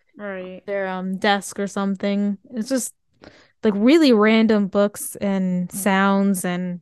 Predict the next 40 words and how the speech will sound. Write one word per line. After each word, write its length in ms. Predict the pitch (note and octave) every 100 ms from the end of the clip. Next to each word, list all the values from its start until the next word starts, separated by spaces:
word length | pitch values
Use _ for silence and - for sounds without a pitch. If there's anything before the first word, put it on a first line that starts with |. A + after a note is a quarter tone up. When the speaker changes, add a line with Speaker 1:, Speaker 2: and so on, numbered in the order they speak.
| -
Speaker 2:
um, 200 | G#3 G3+
Speaker 1:
I 40 |
mean, 60 | G3+
Speaker 2:
locations, 800 | G3 G3+ - G#3+ G#3+ - G#3+ G#3+
Speaker 1:
they 100 | G#3+
probably 340 | A3 C4+ G#3
Speaker 2:
yeah. 60 | G3+
Speaker 1:
did 140 | G3+
that 180 | G3+ G3+
to, 160 | - G3
like, 280 | F3+ F3
throw 140 | E3+ F#3
people 340 | F3 F3 F3
off, 300 | E3 E3+ F3
'cause, 260 | - F#3+ E3
like, 160 | F3 E3+
to 100 | G#3+
make 160 | F#3
it 80 | F#3+
harder, 500 | F3 F3 F3 F#3 G3 _
'cause 120 | G3
if 120 | G3+
it 80 | G#3
was 140 | G3
a 60 | F#3+
commonly 500 | - F#3 F#3 F3+ F3+
known 220 | F3+ F3+
book, 200 | F3 E3+
it 60 | F3
would 120 | E3+
have 80 | E3+
been 160 | E3+
easier, 360 | E3+ F3+ E3+ F3+
I 40 | F3+
guess, 240 | G3 F#3+
to 80 | G3+
Speaker 2:
Yeah. 440 | G3+ F#3 G3+ G3 G3+
Speaker 1:
decipher 80 | G#3
versus, 460 | F#3 F3+ - F#3
like, 300 | F3 F3 E3+